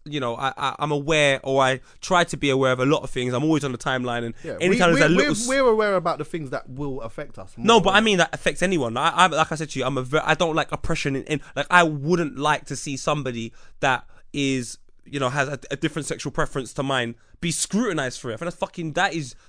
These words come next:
Speaker 1: trash. Anyone that does that shit, you're trash. And I wouldn't wanna see anybody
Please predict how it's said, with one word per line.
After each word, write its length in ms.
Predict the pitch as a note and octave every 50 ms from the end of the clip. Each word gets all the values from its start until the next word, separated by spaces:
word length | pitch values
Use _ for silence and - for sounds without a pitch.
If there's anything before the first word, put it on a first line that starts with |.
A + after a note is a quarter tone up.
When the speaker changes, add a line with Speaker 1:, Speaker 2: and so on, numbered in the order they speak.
| - -
Speaker 1:
trash. 500 | - - - A#3+ A#3 G3+ - - - -
Anyone 240 | - G3 G#3 G3 G3+
that 100 | F#3 -
does 100 | F#3 F#3
that 100 | E3+ D#3
shit, 240 | - - F3 D#3+ - - _ _
you're 140 | - E3+ F3
trash. 460 | F3 - - A3+ G#3+ E3 C3 - - - - - -
And 100 | - E3
I 20 | F3+
wouldn't 240 | G3 A3 A3 G3+ F3
wanna 140 | F#3+ F3+ F3
see 200 | - - F#3+ -
anybody 640 | - F#3+ F#3+ F3+ - E3+ F3 E3 D#3+ D#3 D3+ D3+